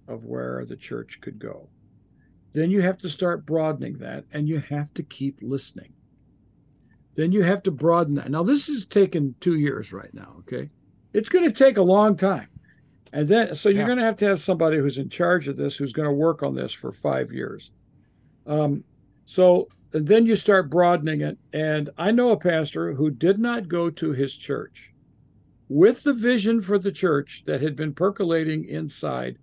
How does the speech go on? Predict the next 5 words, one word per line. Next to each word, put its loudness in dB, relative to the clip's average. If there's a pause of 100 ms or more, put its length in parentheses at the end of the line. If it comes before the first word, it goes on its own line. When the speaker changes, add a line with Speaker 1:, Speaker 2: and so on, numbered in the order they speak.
(240)
Speaker 1:
with -4
leaders -6 (840)
for 0
five 2
years. -4